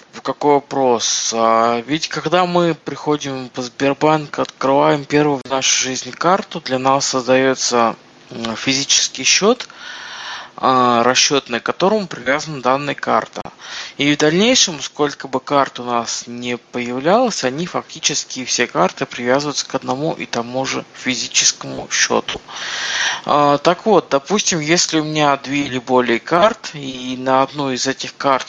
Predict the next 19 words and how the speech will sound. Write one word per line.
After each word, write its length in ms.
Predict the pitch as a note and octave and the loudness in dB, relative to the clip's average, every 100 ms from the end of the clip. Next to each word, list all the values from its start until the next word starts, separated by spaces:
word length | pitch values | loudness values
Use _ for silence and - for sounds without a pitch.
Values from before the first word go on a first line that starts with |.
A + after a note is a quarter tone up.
| - | -12
приходит 480 | A2+ - B2+ B2 A#2 | -14 -6 -4 -4 -6
пенсия, 560 | - F#3+ B3+ - F3+ D3 | -4 -2 0 0 0 2
у 40 | |
нас 340 | C#3 C3+ - - - - - - - | 2 0 -4 -8 -10 -8 -8 -10 -4
у 60 | |
многих 500 | C#3 D3 C3+ C3+ - | 2 2 2 -2 -2
незрячих 580 | B2+ A#2+ B2+ B2 - - | -4 0 2 2 0 -2
людей 340 | C3 C#3 G3+ G3+ | -4 2 2 2
приходит 500 | - E3+ - E3 D#3+ | 0 0 2 2 2
пенсия 460 | D#3 D3 C#3 - | 0 -2 0 0
на 280 | C3 B2+ B2 - | 2 2 2 0
карты 640 | B2+ - - A#2 A2+ A2+ | -2 0 0 2 2 0
Сбербанка, 720 | - B2 A#2 A#2 A#2 A2 G#2 - - - - - | -2 0 2 2 0 0 -4 -4 -8 -6 -8 -2
можно 460 | - G3 A3+ F#3 F3+ | 4 6 4 0 -4
ли, 200 | E3+ D#3+ | -4 -4
не 440 | C#3 C#3+ C#3 C3 | -4 -2 0 -2
выходя 560 | - B2 - - - B2+ | -2 -8 -2 0 4 4
из 360 | - A#2+ A2+ - | 4 -4 -6 0
дома, 420 | F3 A#3 D#3+ | 2 4 2